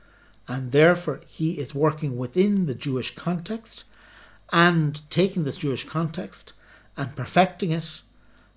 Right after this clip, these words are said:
and giving it a fullness of meaning and using this to give to us. So in the Eucharist, these signs of bread and wine are fundamental. The church cannot survive without them, that we need them for the celebration of the Mass.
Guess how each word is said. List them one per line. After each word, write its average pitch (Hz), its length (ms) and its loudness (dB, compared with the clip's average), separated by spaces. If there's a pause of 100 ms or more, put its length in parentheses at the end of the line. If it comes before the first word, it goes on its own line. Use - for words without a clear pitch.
and 131 420 -4
giving 147 260 2
it 123 100 -4
a 117 80 -8
fullness 156 560 4
of 113 160 -8
meaning 160 400 0 (580)
and 135 200 0
using 139 360 4
this 170 320 4
to - 140 -6
give 151 300 2
to 139 200 2
us. - 460 -6 (480)
So - 280 -10
in 180 240 4
the 151 100 2
Eucharist, 151 520 2
these 127 180 -4
signs 156 500 -2
of - 200 -8
bread 156 380 4
and 131 220 -6
wine 147 360 0
are 110 140 -10
fundamental. 131 840 -4 (440)
The - 80 -12
church 160 440 2
cannot 139 600 -4
survive 135 680 -4
without 127 360 -4
them, - 140 -14 (520)
that - 160 -14
we 120 120 -4
need 147 320 0
them 151 120 0
for 143 100 -4
the 120 100 -6
celebration 123 540 -4
of 113 80 -12
the 117 60 -10
Mass. 160 540 -2